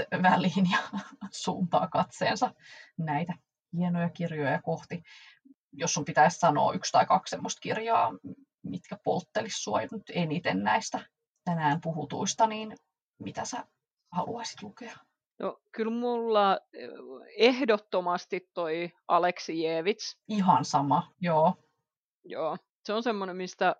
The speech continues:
Speaker 2: oon, oon niinku siitä asti, kun se voitti sen Nobelin silloin kaksituhatta viisitoista, niin ajatellut, että, et joo, pitäis lukea,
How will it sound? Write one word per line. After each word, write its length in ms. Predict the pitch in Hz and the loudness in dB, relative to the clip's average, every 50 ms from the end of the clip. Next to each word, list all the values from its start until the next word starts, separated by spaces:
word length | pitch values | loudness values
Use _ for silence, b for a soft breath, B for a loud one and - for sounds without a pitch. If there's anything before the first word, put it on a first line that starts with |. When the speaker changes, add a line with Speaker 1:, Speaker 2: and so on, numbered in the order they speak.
| _ _ - | _ _ -10
Speaker 2:
oon, 360 | - 165 175 170 170 170 - _ _ _ _ _ _ _ _ _ _ _ _ - | -8 -6 -6 -6 -6 -10 -14 _ _ _ _ _ _ _ _ _ _ _ _ -8
oon 280 | 233 202 165 214 214 185 | -6 -4 -2 -2 -2 -2
niinku 440 | 180 185 180 175 196 180 165 - _ - - - _ - _ _ _ _ _ | -2 -4 -4 -4 -4 -6 -6 -6 _ -16 -16 -16 _ -20 _ _ _ _ _
siitä 380 | - - 196 180 180 180 175 180 | -4 0 2 2 4 6 4 4
asti, 240 | 180 - - 196 | 4 2 -2 -8
kun 120 | - 190 185 | -8 -8 -8
se 120 | - 185 | -6 -2
voitti 320 | 175 185 190 196 - 226 226 | 0 0 0 2 0 -4 -2
sen 180 | 226 220 208 | -2 -2 -2
Nobelin 420 | 202 196 190 190 190 190 185 190 190 | 0 0 2 4 4 4 2 0 -2
silloin 240 | 208 170 175 180 | -4 -4 -6 -4
kaksituhatta 420 | - 180 180 - - 190 180 175 - | -4 -4 -6 -4 -4 -4 -4 -4 -2
viisitoista, 580 | 180 185 185 185 - - 180 175 175 - 180 | -2 -2 -2 -2 -2 -4 -4 -4 -2 -4 -6
niin 160 | 170 165 160 170 | -4 -2 0 2
ajatellut, 600 | 175 185 202 214 - 202 202 185 175 165 165 156 | 4 4 4 4 2 0 0 0 0 0 0 -2
että, 320 | 160 _ - - 170 - _ b b b b b b b - | -2 _ 0 0 0 0 _ b b b b b b b -4
et 200 | 160 160 160 - | -4 -4 -2 0
joo, 220 | 185 170 156 165 | -2 0 0 0
pitäis 540 | 165 202 196 - 196 170 170 175 175 - - | -2 -2 2 6 8 8 8 6 4 -2 -6
lukea, 540 | 180 175 175 - - 147 143 147 156 151 | -6 -6 -6 -2 0 0 2 2 2 0